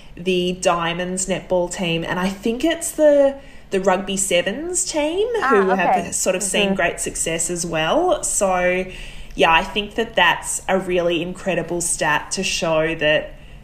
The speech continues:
Speaker 1: like, there's just so much positive fan sentiment around Australian women's sporting teams, and that's been pivotal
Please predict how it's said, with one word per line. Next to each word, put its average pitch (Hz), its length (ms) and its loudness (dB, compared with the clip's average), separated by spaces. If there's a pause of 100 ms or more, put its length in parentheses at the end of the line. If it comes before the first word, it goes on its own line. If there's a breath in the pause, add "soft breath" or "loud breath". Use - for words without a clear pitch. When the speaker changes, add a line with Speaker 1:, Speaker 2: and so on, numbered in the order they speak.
(200 loud breath)
Speaker 1:
like, 202 380 4
there's 180 240 2
just - 240 -2
so 175 180 -2
much 170 240 -4
positive 165 420 -4
fan 160 320 -4
sentiment 190 680 -4
around 170 460 0
Australian 156 880 -2
women's 165 380 -2
sporting 160 480 -2
teams, 190 640 -4 (100)
and 160 440 -2 (320 loud breath)
that's - 300 0
been 165 220 -4
pivotal 156 600 -2